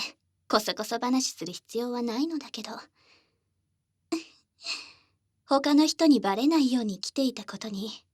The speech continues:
慣れ始めていたから、何か物足りない気もするわね。ろうそくはこっちに置いて。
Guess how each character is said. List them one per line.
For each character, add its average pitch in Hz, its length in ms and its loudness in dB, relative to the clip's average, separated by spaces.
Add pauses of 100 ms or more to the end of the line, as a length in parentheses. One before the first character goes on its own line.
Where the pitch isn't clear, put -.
(140)
慣 220 160 0
れ 196 80 -4
始 247 240 -6
め 330 140 -6
て 277 80 -4
い 226 80 -4
た - 120 -10
か 214 120 -8
ら、 240 180 -6 (640)
何 294 280 6
か 254 120 -2
物 214 260 0
足 294 140 -2
り 302 140 2
な 339 100 -2
い 330 80 -8
気 339 120 -4
も 349 100 -6
す - 180 -8
る 381 100 -4
わ 392 120 -4
ね。 247 80 -4 (1700)
ろ 240 220 0
う 269 60 -6
そ - 260 -12
く 247 160 -16
は - 300 -16
こ 208 140 -12
っ 196 60 -12 (180)
ち - 180 -8
に 240 180 -14 (160)
置 196 60 -18
い 247 160 -20 (160)
て。 - 160 -20